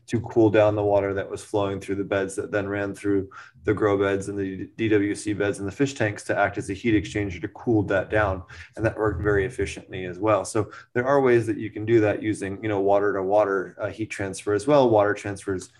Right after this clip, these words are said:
heat, uh, much better, especially for heating. Um, we used to do that as well in, in Colorado, heating grow beds, uh, via the water, uh, using a closed water, um, uh, closed loop, um,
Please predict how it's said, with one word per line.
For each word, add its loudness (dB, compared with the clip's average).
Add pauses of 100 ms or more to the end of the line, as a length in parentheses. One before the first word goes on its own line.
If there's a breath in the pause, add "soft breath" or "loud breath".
(300 soft breath)
heat, -4
uh, -4
much -4
better, 4
especially 0
for 0
heating. 0 (280 loud breath)
Um, -4
we -2
used -2
to -2
do 2
that 2
as -2
well 2
in, -4
in -6
Colorado, 2
heating -2
grow 2
beds, -4 (280 loud breath)
uh, -6
via 2
the -2
water, 4
uh, -2
using -4
a -4
closed 0
water, 2
um, -6 (280)
uh, -14
closed 2
loop, 4 (440 soft breath)
um, -6